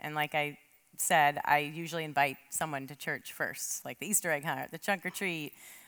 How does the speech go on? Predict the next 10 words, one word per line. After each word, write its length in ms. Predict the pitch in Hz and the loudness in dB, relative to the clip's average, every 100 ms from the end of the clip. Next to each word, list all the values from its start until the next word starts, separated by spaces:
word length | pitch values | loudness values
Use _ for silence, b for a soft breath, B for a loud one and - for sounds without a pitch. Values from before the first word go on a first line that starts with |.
| - | -2
um, 560 | 165 160 147 135 139 135 _ - - - | 4 4 2 -4 -10 -14 _ -14 -14 -4
camps, 520 | 247 202 165 165 - | 4 6 4 2 -6
or 640 | - 156 156 151 147 147 147 - - - | -4 0 4 4 4 2 0 -12 -20 -6
maybe 240 | 170 151 | -6 -4
the 180 | 151 - - - | -6 -8 -16 -10
Easter 400 | 180 - 165 151 | -6 -4 0 -2
or 40 | |
Christmas 360 | 147 160 156 156 | -2 -8 0 2
services. 580 | 202 185 180 160 - 170 | 2 0 -2 -2 -4 -6
And 140 | 175 | -6